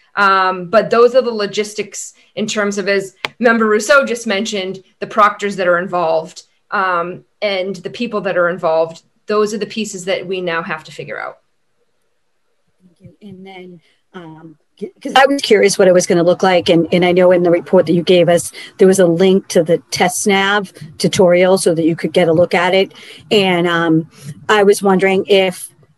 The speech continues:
Speaker 2: this, if that link was gonna be shared, like, in a memo so that community could then, you know, take a look at what the test nav tutorial looks like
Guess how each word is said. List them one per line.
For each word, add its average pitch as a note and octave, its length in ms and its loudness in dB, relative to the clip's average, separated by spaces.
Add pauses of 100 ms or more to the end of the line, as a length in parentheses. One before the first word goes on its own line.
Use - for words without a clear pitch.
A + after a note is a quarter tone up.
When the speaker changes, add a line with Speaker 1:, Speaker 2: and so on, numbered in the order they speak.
(240)
Speaker 2:
this, F#3+ 500 2
if G3+ 220 2
that G3+ 280 0
link F#3+ 460 0
was F#3 160 0
gonna F#3 220 2
be F#3 120 0
shared, F#3+ 560 2
like, E3+ 240 0 (100)
in G3+ 140 2
a F3+ 160 0 (260)
memo G3 540 2 (220)
so - 240 2
that F3 180 2 (160)
community G#3+ 640 4 (220)
could F#3 380 2
then, F3+ 420 0
you G#3 80 0
know, F#3+ 120 2
take G#3 260 0
a - 20 4
look G3 220 2
at E3 100 0
what F#3 140 0
the F3 80 -10
test - 340 -4
nav F3+ 340 0
tutorial F#3 520 0
looks C4+ 280 0
like F3+ 360 0